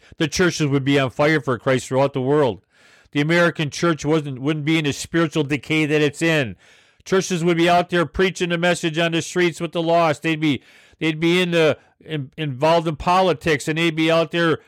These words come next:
standing firm and holding strong for the truths and the moral values of God's word. They wouldn't be compromising God's doctrine to fit into society's ways.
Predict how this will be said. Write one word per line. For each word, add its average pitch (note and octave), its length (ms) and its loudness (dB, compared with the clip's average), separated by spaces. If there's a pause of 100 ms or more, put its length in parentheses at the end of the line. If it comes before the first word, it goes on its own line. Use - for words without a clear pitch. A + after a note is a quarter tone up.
standing F#3 520 -2
firm F#3 340 0
and C#3+ 80 0
holding F3 380 2
strong E3 460 0
for C#3+ 120 -2
the C3+ 100 -2
truths F3+ 520 -2 (280)
and C#3+ 140 -4
the C#3+ 40 -2
moral E3+ 300 2
values D#3+ 440 0
of C#3+ 120 -2
God's D3+ 340 0
word. D#3 440 2 (300)
They C#3 100 0
wouldn't F3+ 240 2
be F#3+ 120 -2
compromising D3+ 920 -2
God's C#3 280 2
doctrine C#3 720 0 (320)
to C#3+ 80 0
fit F3 240 0
into E3+ 280 -2
society's E3 760 0
ways. C#3+ 520 0